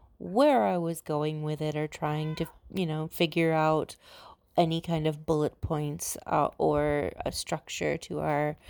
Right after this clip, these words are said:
conversation. So I just kind of patched 'em together, brushed 'em up a little bit, took out some ums and ahs. I think that's how it's supposed to happen. But generally, overall, we did not have a plan for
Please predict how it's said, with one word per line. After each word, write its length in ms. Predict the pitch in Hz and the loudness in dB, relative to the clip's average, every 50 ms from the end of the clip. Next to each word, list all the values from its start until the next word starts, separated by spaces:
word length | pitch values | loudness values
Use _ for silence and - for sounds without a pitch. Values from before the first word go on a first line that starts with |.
| - - - - - _ - | -20 -18 -20 -20 -20 _ -10
conversation. 1040 | - - 190 180 170 160 165 165 160 - - 160 160 156 - - 170 165 165 165 165 | -4 -2 0 2 2 2 2 2 0 0 -2 -2 -2 -4 -4 -4 -4 -2 -2 -2 -2
So 300 | - - 165 165 165 170 - - - - - - - _ _ - | 0 2 4 4 2 0 -4 -10 -14 -14 -16 -16 -20 _ _ 0
I 80 | 233 | 0
just 200 | 254 294 311 - | 2 0 -2 -2
kind 280 | - - - - - - | -2 -4 -4 -2 0 0
of 160 | 285 - - | 0 0 0
patched 480 | - - - 160 190 - - - - 240 | -2 -2 0 2 0 0 -2 -4 -2 -2
'em 160 | 226 220 220 | -2 0 0
together, 840 | 196 175 - 180 180 180 175 185 180 185 185 185 185 185 185 185 185 185 | 0 2 4 4 4 4 4 4 4 4 4 4 4 4 2 2 2 2
brushed 320 | - 170 180 175 - - - | 2 2 2 0 -4 -6 -4
'em 120 | 170 165 | -2 -2
up 160 | 170 170 - | -2 -2 -2
a 40 | 180 | -2
little 280 | 160 170 170 165 170 160 | -2 0 0 0 -2 -2
bit, 480 | - - 170 165 165 170 170 - - | 0 2 4 4 4 4 2 0 -2
took 260 | - 175 170 - - | -4 -4 -4 -2 -2
out 280 | - 165 165 - - - | 0 2 2 2 0 -2
some 200 | - 180 180 - - | -4 -4 -4 -4 -4
ums 300 | 170 165 170 170 170 - | -4 -2 -2 -2 -2 -2
and 100 | 165 170 - | -4 -4 -2
ahs. 380 | 165 160 165 160 165 165 165 - | -2 0 0 0 0 0 0 0
I 100 | - - | 0 0
think 220 | - 370 440 - | 0 -4 -2 0
that's 180 | - - - - | 0 0 2 4
how 160 | 175 160 156 | 4 4 4
it's 140 | 160 - - | 2 0 -4
supposed 340 | - - - 156 151 - - | -8 -6 -4 -4 -4 -4 -6
to 100 | 160 156 | -8 -4
happen. 500 | 151 147 143 - - 156 151 160 165 165 _ _ _ _ _ _ _ _ _ - - - - _ | -4 -4 -4 -2 -4 -4 -4 -6 -8 -10 _ _ _ _ _ _ _ _ _ -20 -20 -20 -4 _
But 160 | - 247 240 | 0 0 2
generally, 840 | - 285 285 285 285 285 277 262 254 240 233 233 226 220 220 220 - - - _ - | 2 2 2 2 2 2 2 2 2 2 2 2 2 2 0 -2 -4 -8 -8 _ 2
overall, 880 | 226 220 196 185 202 190 190 185 185 190 185 185 180 175 175 175 - 180 | 2 2 2 2 0 0 2 4 4 4 4 4 4 2 2 0 -2 -2
we 540 | 180 185 190 185 185 185 185 180 180 - - | -2 -2 0 0 0 2 2 0 0 -2 -2
did 160 | - 196 190 180 | -2 -2 -2 0
not 280 | 175 175 170 165 165 | 2 2 2 0 0
have 180 | 170 165 160 156 | -2 -4 -4 -4
a 60 | 156 | -6
plan 460 | - - - 180 165 160 156 156 156 | -6 -6 -4 -2 -2 0 -2 -4 -4
for 360 | 156 - 170 160 156 151 - | -4 -4 -2 -2 0 0 -2